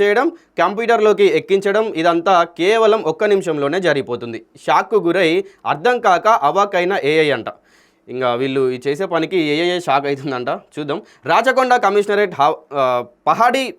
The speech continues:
ఫరీష్ పోలీస్ స్టేషన్లో వెలుగు చూసిన ఘటన. హైడ్రా ఏసీపీ తిరుమల రాత్రి వేళలో ఎనిమిది గంటలకు పిటిషన్ ఇవ్వడంలో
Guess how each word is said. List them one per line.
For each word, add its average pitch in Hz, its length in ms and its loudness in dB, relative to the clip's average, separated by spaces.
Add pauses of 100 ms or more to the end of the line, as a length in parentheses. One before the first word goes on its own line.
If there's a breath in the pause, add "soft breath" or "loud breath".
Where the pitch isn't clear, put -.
(120)
ఫరీష్ 190 320 0
పోలీస్ 180 200 -2
స్టేషన్లో 165 520 0
వెలుగు 156 400 -2
చూసిన 160 240 -4
ఘటన. 127 360 -2 (440 soft breath)
హైడ్రా 185 400 2
ఏసీపీ 190 560 0
తిరుమల 202 420 0
రాత్రి 170 280 0
వేళలో 156 420 0
ఎనిమిది 180 340 0
గంటలకు 170 400 -2
పిటిషన్ 170 440 -6
ఇవ్వడంలో 147 640 -4